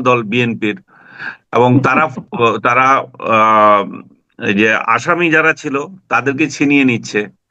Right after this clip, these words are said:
Speaker 1: নিয়ে চলে এসছে। তো এ-, এই যে এই জিনিসগুলো যখন চলতে থাকে, তখন স্পষ্ট বোঝা যায় যে এই যে স্বরাষ্ট্রমন্ত্রী যে বড় বড় কথা বলে, "মব সন্ত্রাস আমরা কমাচ্ছি", ডক্টর ইউনূস যেখানে বলেন যে "আমাদের মব সহ্য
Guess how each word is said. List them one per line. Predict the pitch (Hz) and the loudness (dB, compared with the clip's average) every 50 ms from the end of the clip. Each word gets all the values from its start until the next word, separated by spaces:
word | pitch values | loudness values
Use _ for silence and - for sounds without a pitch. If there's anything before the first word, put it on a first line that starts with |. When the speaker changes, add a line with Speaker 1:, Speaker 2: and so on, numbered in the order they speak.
| _ _ _ _ _ _ _ | _ _ _ _ _ _ _
Speaker 1:
নিয়ে | 120 131 139 135 | 0 0 0 2
চলে | 143 143 127 120 | 2 2 4 4
এসছে। | 117 110 110 - - - - - - _ _ _ _ _ _ _ _ _ _ | 2 2 0 -4 -8 -10 -12 -12 -14 _ _ _ _ _ _ _ _ _ _
তো | 160 165 170 170 165 - _ _ _ _ - | 2 4 4 2 2 0 _ _ _ _ -2
এ-, | 156 143 - | -2 0 0
এই | 143 156 165 175 | 0 0 0 -2
যে | 160 165 202 | 0 -2 0
এই | - 139 160 170 165 139 | 0 2 0 0 -2 -2
জিনিসগুলো | 113 120 135 151 175 165 160 156 170 165 175 170 | -4 -4 -2 -2 -2 -2 -2 0 0 2 2 2
যখন | 143 147 143 - 160 165 170 160 - - - - | 0 0 -2 -2 -4 -4 -4 -6 -10 -12 -6 -2
চলতে | - 165 180 175 160 202 | 0 0 0 2 0 0
থাকে, | 190 196 156 120 - - - 90 - - _ _ _ _ _ _ _ _ _ | 0 0 -2 -4 -4 -8 -12 -14 -14 -16 _ _ _ _ _ _ _ _ _
তখন | 135 135 135 147 165 170 175 175 143 - - _ _ _ _ - | 0 0 2 2 2 2 2 0 -4 -10 -16 _ _ _ _ -20
স্পষ্ট | - - - 202 208 208 202 - 208 | -20 -6 0 0 2 2 0 -2 -4
বোঝা | 180 147 143 139 147 147 | -2 -2 0 0 0 0
যায় | 135 135 131 127 123 | 0 2 0 0 0
যে | 113 117 120 123 131 131 127 - | -2 -4 -4 -4 -6 -6 -10 -8
এই | - 117 110 | -8 -8 -6
যে | 110 120 | -4 -6
স্বরাষ্ট্রমন্ত্রী | 113 - 117 117 120 120 117 - - 143 135 135 131 113 120 127 131 131 127 139 131 104 90 - - | -4 0 0 2 2 0 -2 -2 -2 0 0 0 0 0 0 0 0 0 0 0 0 0 0 -4 -4
যে | - 95 98 | -4 -2 0
বড় | 92 101 101 104 | 2 2 2 2
বড় | 107 107 110 113 | 2 2 2 0
কথা | 104 110 110 113 127 123 | 0 0 -2 -2 -2 -2
বলে, | 117 117 107 101 | 0 0 0 0
"মব | 101 104 104 95 | 0 -2 -2 -4
সন্ত্রাস | - - 113 107 101 110 110 | -4 -4 -4 -4 -2 -2 -2
আমরা | 117 107 101 107 110 | 0 0 0 0 0
কমাচ্ছি", | 101 120 123 127 131 131 127 - - 95 92 95 - - - - - - - - - - - | 0 0 0 0 -2 -2 -4 -10 -12 -12 -12 -12 -14 -16 -18 -14 -12 -10 -10 -10 -10 -6 -2
ডক্টর | 131 139 - - 131 127 | -2 -2 0 2 2 2
ইউনূস | 131 135 135 139 147 143 123 - - - | 4 4 6 6 4 4 2 0 -4 -6
যেখানে | - - - 131 123 123 | -6 -4 -2 -2 -2 0
বলেন | 120 113 113 117 123 123 123 | 2 2 2 4 2 2 2
যে | 120 120 | 2 2
"আমাদের | 117 110 113 113 117 110 104 117 110 | 2 2 2 0 0 2 2 2 2
মব | 107 107 113 117 113 - | 2 0 0 0 -2 -4
সহ্য | - - 117 107 101 | -2 -2 0 0 2